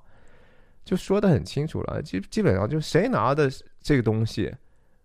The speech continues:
很可能谁就是我们的敌人。我现在是大家公认我可以做这事儿了，我也可能成为你的敌人呐。但是我现在这不是还在承担的事情，而且我面对这个东西的诱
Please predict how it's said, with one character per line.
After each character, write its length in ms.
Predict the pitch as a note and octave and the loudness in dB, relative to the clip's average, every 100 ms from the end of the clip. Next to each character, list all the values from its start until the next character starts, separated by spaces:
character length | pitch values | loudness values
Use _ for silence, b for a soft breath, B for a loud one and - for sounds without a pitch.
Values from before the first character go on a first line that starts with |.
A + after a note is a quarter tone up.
| _ - _ - - - - _ - - | _ -20 _ -20 -20 -20 -20 _ -20 -4
很 200 | A#2 C#3 | -2 0
可 160 | A2 | 0
能 140 | F#2 G2+ | -2 -2
谁 180 | G2 | -2
就 140 | A2 F3+ | 0 -2
是 140 | D#3 | -4
我 60 | A2 | -6
们 120 | - | -6
的 100 | G2 | -12
敌 140 | - C2 | -10 -12
人。 260 | - - B2 - - | -12 -14 -18 -16 0
我 180 | C#3 C3+ | 6 6
现 180 | A3+ | 6
在 120 | C4 G#3+ | 2 0
是 120 | F3 - - _ _ _ _ - | -2 -8 -18 _ _ _ _ 0
大 120 | F#3+ | 4
家 160 | G3 | 4
公 280 | G3+ G3+ G#3 | 2 2 4
认 160 | A3 F#3 | 4 4
我 180 | G#2+ D2+ | 4 2
可 240 | - D3 | 4 4
以 80 | F#3+ | 4
做 220 | - G2+ | 2 0
这 180 | G#2 F#2 | 0 -2
事 160 | - | 0
儿 140 | F#2+ C#2 | 0 0
了， 80 | - | -4
我 260 | B2 F3+ | 0 4
也 100 | D#4+ | 6
可 200 | A#3+ C#3 | 6 6
能 100 | B2 | 6
成 220 | B2+ A#2+ | 4 4
为 100 | C3+ | 4
你 100 | C3+ | 4
的 140 | G2 G#2+ | 2 0
敌 140 | G2+ | 0
人 200 | G#2+ G2 | 0 0
呐。 240 | G#2 F#2+ G#2 b - | 0 -2 -4 b 0
但 100 | A3+ | 2
是 80 | |
我 160 | B3 C#3+ | 4 4
现 140 | F3+ | 4
在 100 | F#3 | 2
这 100 | F#3 | 2
不 120 | F#3+ G3 | 0 -2
是 40 | |
还 120 | E3+ | -2
在 120 | G3+ | -2
承 360 | F#3+ - D#2 G#2+ | -4 -6 -6 -4
担 200 | C3+ D#3 | -2 0
的 120 | E3+ | -2
事 160 | D3 A#2+ | -2 -4
情， 120 | G#2 | -2
而 80 | C3 | 0
且 120 | D3 | 0
我 180 | C#3 F2 - A2+ | 0 -2 -4 -4
面 240 | C#3 D3+ | 0 0
对 120 | C#3 C3+ | 2 0
这 220 | - C#3+ | 0 -2
个 80 | B2 | 0
东 180 | B2 | -2
西 140 | C3+ C3+ | -2 -2
的 100 | B2+ | -2
诱 180 | C3 | 2